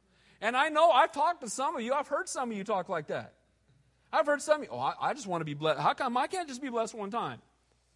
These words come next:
You know, let me be blessed and see how I do with it," right?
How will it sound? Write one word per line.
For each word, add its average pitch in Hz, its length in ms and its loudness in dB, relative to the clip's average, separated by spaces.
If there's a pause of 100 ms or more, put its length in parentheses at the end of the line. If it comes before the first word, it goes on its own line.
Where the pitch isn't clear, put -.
(340)
You 220 80 -8
know, 240 120 2
let 311 180 6
me 359 120 -2
be 370 160 2
blessed 269 320 2
and 240 80 -10
see 262 140 -6
how 233 180 2
I 214 100 4
do 208 160 -4
with 165 200 -8
it," 107 140 -18 (180)
right? 190 320 -2